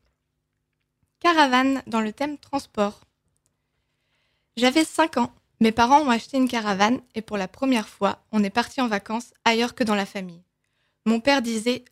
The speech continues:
Enfin libre. On veut faire la grasse matinée, on la fait. On trouve le camping miteux,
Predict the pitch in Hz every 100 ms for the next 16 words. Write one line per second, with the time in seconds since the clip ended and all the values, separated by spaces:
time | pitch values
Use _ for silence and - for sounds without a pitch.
0 | _ 269 - 285 262 233 196 - _ _
1 | _ 214 214 226 254 240 240 233 240 226
2 | 240 262 - - 262 254 247 202 - _
3 | _ _ - 226 - 247 262 254 240 254
4 | 247 247 269